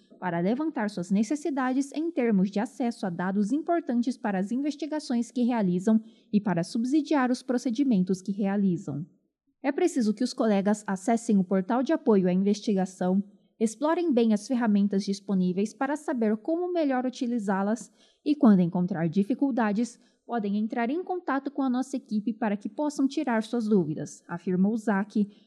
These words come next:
que elogiou o empenho do Procurador-Geral José Antônio Borges Pereira e toda a equipe da administração superior em investir em equipamentos,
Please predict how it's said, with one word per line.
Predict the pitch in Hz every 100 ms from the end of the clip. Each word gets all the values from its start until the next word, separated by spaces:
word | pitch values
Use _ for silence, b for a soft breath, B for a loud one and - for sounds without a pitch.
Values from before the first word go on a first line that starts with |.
| B
que | -
elogiou | 262 320 294 277 220
o | 214
empenho | 294 285 226 196
do | 180
Procurador-Geral | - 247 - 330 302 277 262 269 208
José | 180 180 180
Antônio | 214 269 277 277
Borges | 208 185 180 -
Pereira | 214 214 190 202 208 B B _
e | 202
toda | 208 302 339
a |
equipe | 349 349 226 208
da | 180 185
administração | 202 240 233 240 - 220 220 202
superior | 202 226 285 277 233 202 214 B B
em | 190 196
investir | 240 311 330 - 226
em | 185 180
equipamentos, | 185 214 254 202 202 226 -